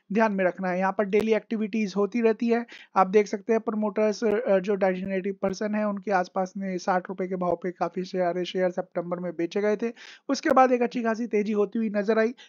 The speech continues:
तो अब क्या, अब क्या नजर आएगा? तो अब के लिए उसका जवाब मैं आपको दूंगा,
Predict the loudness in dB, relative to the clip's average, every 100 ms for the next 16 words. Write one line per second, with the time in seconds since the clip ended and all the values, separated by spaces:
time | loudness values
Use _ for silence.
0 | 0 0 8 8 8 2 2 4 6 2
1 | -4 _ _ _ _ 2 2 2 -2 -2
2 | 0 -2 -2 -2 -4 -2 -2 -2 -4 -2
3 | 2 4 4 2 -4 0 0 0 -2 -2
4 | -4 -4 -6 -8